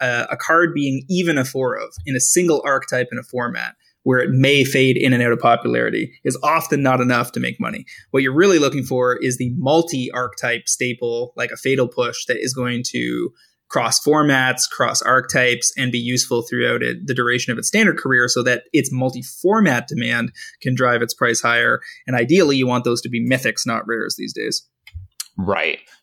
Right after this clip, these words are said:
Speaker 2: Okay. So let me continue on with my stroke over here. Uh, Field of Ruin from Ixalan. We're looking at the foils specifically, jump from ten to twenty-five. This is actually mostly modern play.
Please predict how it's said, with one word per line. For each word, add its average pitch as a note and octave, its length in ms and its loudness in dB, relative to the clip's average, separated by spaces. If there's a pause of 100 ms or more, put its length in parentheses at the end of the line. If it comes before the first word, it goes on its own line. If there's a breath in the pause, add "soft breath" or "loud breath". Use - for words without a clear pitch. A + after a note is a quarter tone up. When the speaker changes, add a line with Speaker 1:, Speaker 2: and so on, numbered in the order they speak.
Speaker 2:
Okay. G#2 360 -2
So G#2+ 380 2
let A#2 160 2
me B2 100 2
continue A2 460 0
on G2+ 240 0
with F#2+ 140 -2
my F#2 120 0
stroke G#2 460 -2
over G2 300 0
here. F#2 480 0
Uh, F#2 240 0
Field C3+ 340 -2
of G#2 160 -2
Ruin A#2 420 2
from G#2+ 140 -6 (180)
Ixalan. G2+ 600 0 (320 loud breath)
We're C3 100 2
looking E3 240 2
at F3 80 -2
the C3+ 80 -2
foils A#2+ 440 2
specifically, A2 680 -2
jump A#2 240 -2
from D3 160 -4
ten G#2+ 240 -2
to G#2 80 -2
twenty-five. F#2+ 840 -4
This B2 140 -2
is B3+ 80 -2
actually C#3 320 0
mostly G#2+ 300 0
modern F#2 500 0
play. E3+ 340 -2